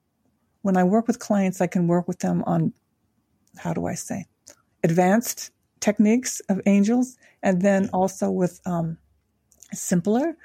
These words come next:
Speaker 1: and basic life coaching. But, um, I'm working and studying the times of Atlantis. So that we're talking many, many hundreds of thousands of years ago.
Speaker 2: Yes.
Speaker 1: So in record, I don't know when it was ever written,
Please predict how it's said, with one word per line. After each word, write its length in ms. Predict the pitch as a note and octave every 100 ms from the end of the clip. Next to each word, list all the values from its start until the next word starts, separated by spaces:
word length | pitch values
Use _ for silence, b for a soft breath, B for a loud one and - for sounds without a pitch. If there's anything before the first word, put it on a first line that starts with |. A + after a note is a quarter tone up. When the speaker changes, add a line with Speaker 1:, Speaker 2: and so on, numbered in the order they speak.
| B B B
Speaker 1:
and 160 | F3 D#3+
basic 400 | F3+ F#3 - -
life 260 | F3+ F3+
coaching. 580 | - F#3 - G#3+ A#3 C#4+ _ _ _ b b b b -
But, 360 | G3 F3+ F3+ -
um, 460 | G3 F#3 F3+ F3 - _ _ _ _ _ _ _ _ _ _ -
I'm 180 | F3+
working 400 | F#3+ A3 A3+ A3 F#3+
and 100 | F3+
studying 580 | - G3+ F#3+ F#3+ A3+
the 80 | F3
times 380 | F3 - E3+ F3
of 80 | - -
Atlantis. 800 | F#3 F3+ G3+ G#3 D#3+ - - - _ _
So 140 | - F#3+
that 180 | G3+ G#3
we're 140 | G#3 G#3
talking 380 | G#3+ F#3+ E3+
many, 200 | F3 F3+
many 360 | F3+ E3 E3+ F3+ _ _
hundreds 300 | - F3+ F3+ F3+
of 60 |
thousands 500 | F3 F3 E3+ F3+ - _
of 80 | F#3+
years 240 | A3 G#3+
ago. 300 | - E3+ F3 _ _ b b b b
Speaker 2:
Yes. 260 | A2+ - - _
Speaker 1:
So 640 | - - G#3+ G3+ G3 - _ - _ -
in 220 | G#3 G3
record, 420 | F#3+ G3+ A3 G3+
I 80 | F3+
don't 160 | F#3+
know 100 | F3+ F3
when 160 | F3
it 100 | -
was 160 | F3+ F3
ever 220 | F3 E3
written, 640 | D#3+ F#3+ - A#3 B3 B3+